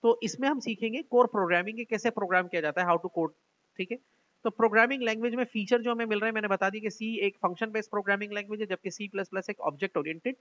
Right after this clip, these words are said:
programming language है। Programming method दो तरह के हम यूज़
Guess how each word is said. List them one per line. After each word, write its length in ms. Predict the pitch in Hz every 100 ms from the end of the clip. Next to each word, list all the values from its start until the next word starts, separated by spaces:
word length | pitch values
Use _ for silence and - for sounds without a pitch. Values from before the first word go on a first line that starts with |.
| -
programming 440 | 156 143 156 202
language 320 | 160 131 120 117
है। 60 | _ _ _ _ _ _ -
Programming 460 | 214 208 254 294 285
method 380 | 240 240 254 180
दो 180 | 208
तरह 220 | 220 208 208
के 120 | 214
हम 80 | 196
यूज़ 200 | 202